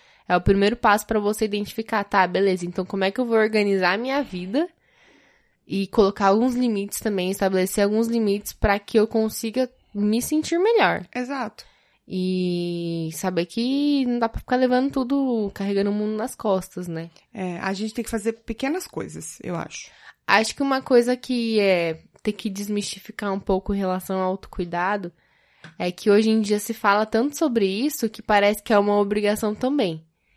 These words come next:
Speaker 1: E aí fode tudo, porque autocuidado é justamente sobre você ficar de boa, fazer alguma coisa por você,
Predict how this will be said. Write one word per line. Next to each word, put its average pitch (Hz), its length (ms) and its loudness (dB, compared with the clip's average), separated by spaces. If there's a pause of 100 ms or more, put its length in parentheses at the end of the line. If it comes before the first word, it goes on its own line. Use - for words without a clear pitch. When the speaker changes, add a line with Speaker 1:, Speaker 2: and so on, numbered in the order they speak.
(140)
Speaker 1:
E 196 120 2
aí 196 160 4
fode 233 380 4
tudo, 226 300 0
porque - 280 -4
autocuidado 202 720 4
é 220 80 6
justamente 294 580 0
sobre 254 260 4
você 247 380 0
ficar 247 240 -4
de 233 140 -6
boa, 226 520 4
fazer 214 300 0
alguma 220 220 0
coisa 214 260 -2
por 247 240 -2
você, 285 640 -2